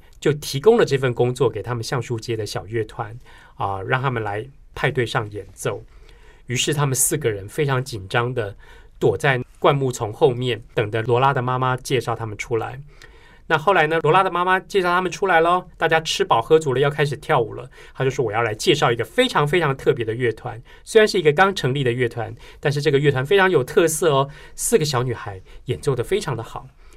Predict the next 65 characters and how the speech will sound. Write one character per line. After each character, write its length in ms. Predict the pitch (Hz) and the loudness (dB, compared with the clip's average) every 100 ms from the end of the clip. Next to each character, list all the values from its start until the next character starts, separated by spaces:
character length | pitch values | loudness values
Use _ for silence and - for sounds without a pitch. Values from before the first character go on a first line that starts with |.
| - - | -16 -10
于 80 | |
是 120 | 113 139 | -6 -4
她 120 | 131 | -4
们 60 | |
四 180 | 117 - | -2 -2
个 60 | 117 | -2
就 100 | 113 | -4
出 180 | - 110 | -8 -12
场 240 | - 120 120 | -8 -10 -10
了， 100 | 135 - - - - - - - - | -20 -20 -20 -20 -20 -20 -20 -20 -20
吹 180 | - 143 | -2 0
笛 200 | 147 127 | 0 -4
子、 280 | 135 135 120 | -2 0 2
拉 160 | 135 135 | 0 0
小 160 | 123 | -4
提 140 | 110 123 | -4 -8
琴、 400 | - 123 117 131 | -6 -4 -4 -2
拉 140 | 135 | -2
手 160 | 131 107 | -4 -4
风 180 | 135 131 | -4 -6
琴、 440 | - 120 113 113 123 | -10 -8 -6 -8 -6
打 160 | 113 127 | -4 -4
鼓 220 | 139 110 | -6 -10
的。 180 | 113 156 - - - - - - - | -10 -14 -16 -20 -20 -20 -20 -20 -14
于 80 | 113 | -6
是 120 | 147 | -2
他 80 | 143 | -2
们 80 | |
演 100 | 123 | -2
奏 140 | 98 131 | -4 -4
了 80 | 120 | -2
非 140 | - | -2
常 160 | 151 135 | -2 -4
好 180 | 104 | -8
听 160 | 95 127 | -6 -4
的 60 | 117 | -2
音 240 | 117 123 | -2 -2
乐， 260 | 127 110 - - - - | -2 -2 -4 -20 -20 -14
全 240 | - 120 143 | -4 -2 0
部 100 | - | 2
的 100 | 156 | 0
人 160 | 117 | 0
都 80 | 113 | -4
非 140 | 127 127 | -6 -6
常 180 | 107 104 | -8 -8
高 180 | 123 120 | -6 -6
兴 160 | 135 | -6
的 100 | 104 | -8
一 120 | 117 | -10
起 160 | 123 - | -12 -14
跳 280 | - 135 104 | -8 -6 -6
舞。 240 | 110 135 - - - - - - - - - - - - - | -10 -14 -18 -20 -20 -20 -20 -20 -20 -20 -20 -20 -20 -12 -2
那 100 | 143 | -2
每 160 | 139 | 0
个 80 | 123 | 0
人 100 | 127 | 2
都 160 | 147 147 - - - | 2 0 -6 -20 -10
对 100 | - | 0
他 140 | 147 139 | 0 0
们 100 | 120 | -2
非 160 | - | -2
常 140 | 156 123 | 0 0
的 80 | 117 | 0
赞 240 | 139 104 | 0 -2
赏。 260 | - 139 | -6 -12